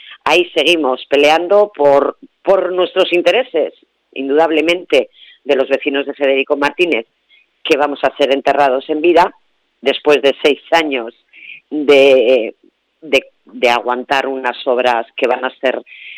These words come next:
eh, pues muy duras. Y, y al mismo tiempo, bueno, pues nos vamos a quedar sin un espacio, porque hay otra cuestión. No solo en Federico Martínez,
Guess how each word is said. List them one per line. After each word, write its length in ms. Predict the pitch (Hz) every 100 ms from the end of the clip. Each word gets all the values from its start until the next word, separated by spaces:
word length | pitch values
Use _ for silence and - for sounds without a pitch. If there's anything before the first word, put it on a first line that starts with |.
| - -
eh, 320 | 127 123 120
pues 200 | - -
muy 180 | 170 156
duras. 380 | 151 139 185 - _ _ _ - - - - -
Y, 680 | 202 190 180 170 165 160 -
y 260 | 160 156 151
al 140 | 139
mismo 340 | 156 151 160 165
tiempo, 440 | 180 180 175 220
bueno, 280 | 156 175 151
pues 240 | 131 123
nos 160 | 131 120
vamos 260 | 131 123 143
a 60 |
quedar 420 | - 139 165 196 _ - - -
sin 240 | 175 180 -
un 200 | 208 202
espacio, 600 | 156 - 208 - 98 - _ _ _ _
porque 280 | 165 160 175
hay 140 | 170
otra 480 | 160 147 147 147 143
cuestión. 560 | - 139 - 220 175 - _ - - -
No 180 | 170 180
solo 340 | 202 175 151
en 120 | 143
Federico 480 | 143 143 143 151 156
Martínez, 540 | 147 147 170 139 95